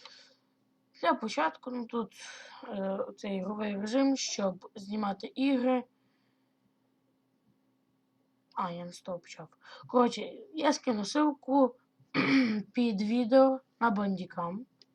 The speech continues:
І... Почнемо з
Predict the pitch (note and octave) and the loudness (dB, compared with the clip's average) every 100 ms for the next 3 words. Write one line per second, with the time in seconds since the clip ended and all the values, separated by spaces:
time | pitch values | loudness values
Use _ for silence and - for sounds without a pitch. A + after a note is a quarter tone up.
0 | _ _ _ _ _ _ _ _ _ _ | _ _ _ _ _ _ _ _ _ _
1 | _ _ C4+ B3 B3 B3 A#3+ A#3 A#3 - | _ _ -2 2 2 4 4 2 -2 -12
2 | _ _ _ _ _ _ _ - G3 A3+ | _ _ _ _ _ _ _ -16 -8 -4
3 | G3 C#4 C#4+ C#4 A3 G3 A#3+ A#3+ A#3 | -2 2 2 4 2 2 2 2 0